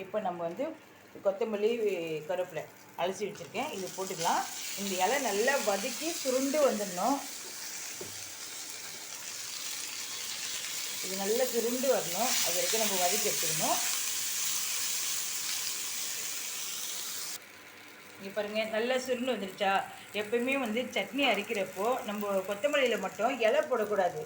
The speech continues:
அதனுடைய காம்பு, ஸ்டெம், அந்த, அது போட்டால் தான் சூப்பரா வாசனை, நல்லா டேஸ்ட்டாக நல்லா இருக்கும். இலைன்றது அவ்வளோ வேல்யூ கிடையாது. அதை வந்து நம்ம மேலே தூவத்துக்கு தான் அது வந்து யூஸ் பண்ணிக்கணுமே தவிர, இந்த மாதிரி அரைக்கிறதுக்குலாம் கொத்தமல்லி அப்படியே நம்ம இலை போடணும்னு அவசியம் இல்லை. இந்த காம்பு போட்டு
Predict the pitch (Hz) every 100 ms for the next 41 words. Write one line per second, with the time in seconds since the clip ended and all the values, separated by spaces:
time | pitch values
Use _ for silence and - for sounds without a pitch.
0 | - 196 214 208 - 226 277 311 240 -
1 | 247 247 262 196 202 - 185 220 - 240
2 | 254 196 214 311 - - - - 311 311
3 | - 302 294 254 262 - 262 247 254 247
4 | 247 247 247 202 226 214 190 170 - -
5 | - 214 233 302 254 220 262 233 226 240
6 | 233 214 220 202 190 202 226 240 294 269
7 | 220 226 302 311 - 302 339 339 269 262
8 | 247 208 196 185 208 208 208 214 196 180
9 | 175 185 208 262 - - - 220 269 285
10 | 294 233 262 277 240 240 254 247 208 233
11 | 220 208 202 208 208 190 185 190 226 226
12 | 202 202 214 180 - 185 160 151 175 170
13 | 202 277 302 - 208